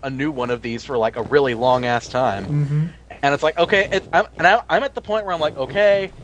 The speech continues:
Speaker 1: enough Dota, enough living room nonsense.
Speaker 2: Yeah.
Speaker 1: I want a new game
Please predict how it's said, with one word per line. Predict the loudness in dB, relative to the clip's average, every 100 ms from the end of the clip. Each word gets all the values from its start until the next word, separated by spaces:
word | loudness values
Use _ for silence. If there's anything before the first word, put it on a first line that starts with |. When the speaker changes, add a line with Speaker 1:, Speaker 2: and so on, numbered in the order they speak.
| -20 -20 -10
Speaker 1:
enough | -4 2 4 2 -2
Dota, | -4 -4 -4 -2 -4 -6 -16 -20 -18 -6
enough | 0 2 0
living | 0 -2 -2 -2
room | -4 -4 -4
nonsense. | -6 -6 -6 -6 -6 -14
Speaker 2:
Yeah. | -8 -4 -2 2
Speaker 1:
I | 2
want | 2 -2
a | -2
new | -2 -4
game | -6 -6 -14